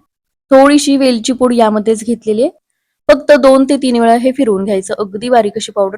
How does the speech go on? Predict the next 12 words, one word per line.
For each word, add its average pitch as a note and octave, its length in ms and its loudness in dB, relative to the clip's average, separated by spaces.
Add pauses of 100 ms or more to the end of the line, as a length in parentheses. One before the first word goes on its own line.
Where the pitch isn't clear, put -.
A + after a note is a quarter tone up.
करायची G3+ 380 -4
नाही. F3 260 -10 (380)
ज्या B3 200 6
ताटामध्ये B3 480 4
वडी A#3 240 0
सेट A3+ 280 -2
करायची G#3+ 320 -2
आहे A3+ 100 -4
त्याला A#3 260 -2
तूप C4 180 -6
लावून F3+ 240 -2
घेतलं. F#3+ 300 -10